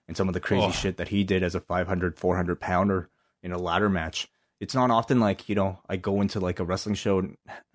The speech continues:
Speaker 1: seeing something new, but I certainly saw something new in that match because I've never seen a four hundred pound man take a,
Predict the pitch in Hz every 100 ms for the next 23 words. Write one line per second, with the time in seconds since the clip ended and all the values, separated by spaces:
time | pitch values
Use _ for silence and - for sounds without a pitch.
0 | 151 _ 131 - 196 196 185 165 139 143
1 | 120 85 80 104 117 117 143 147 139 123
2 | 127 117 107 98 85 82 95 90 90 82
3 | - - 90 87 85 90 87 - 87 82
4 | 82 _ _ _ _ 117 107 104 95 95
5 | 95 92 87 85 92 87